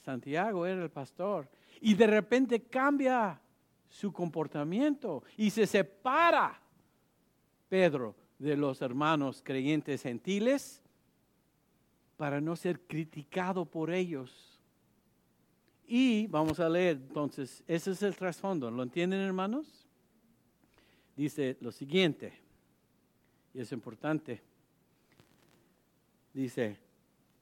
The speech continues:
pero cuando Pedro llegó a Antioquía,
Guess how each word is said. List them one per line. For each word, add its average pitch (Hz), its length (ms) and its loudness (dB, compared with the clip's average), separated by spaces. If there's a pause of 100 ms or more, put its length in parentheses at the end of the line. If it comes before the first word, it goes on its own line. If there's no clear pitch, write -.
(320)
pero 175 180 4
cuando 190 240 0
Pedro 240 300 4
llegó 233 360 6
a 196 220 4
Antioquía, 170 1200 2